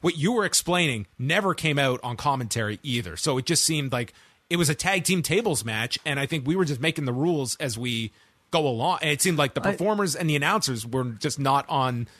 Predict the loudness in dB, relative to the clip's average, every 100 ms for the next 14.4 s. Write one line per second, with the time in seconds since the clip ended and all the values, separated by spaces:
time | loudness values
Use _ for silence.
0 | -4 0 2 2 0 0 -2 -4 -2 2
1 | 2 0 0 0 0 0 0 0 0 2
2 | 2 2 0 0 -2 -6 -8 -8 -6 -8
3 | -4 0 2 2 2 0 2 2 2 0
4 | 0 0 2 2 2 2 0 0 0 0
5 | 0 0 0 0 2 2 2 0 2 2
6 | 2 2 2 0 0 0 0 0 -6 -18
7 | -6 0 0 0 -6 -14 -20 -18 -8 0
8 | 2 2 0 -6 -12 -4 -2 0 0 0
9 | 0 2 2 2 2 4 4 2 0 2
10 | 2 2 2 2 0 0 0 2 2 2
11 | 2 4 2 4 2 2 2 4 4 4
12 | 4 2 2 0 2 2 2 2 2 0
13 | -2 0 4 4 4 0 -2 0 2 2
14 | 0 -2 -4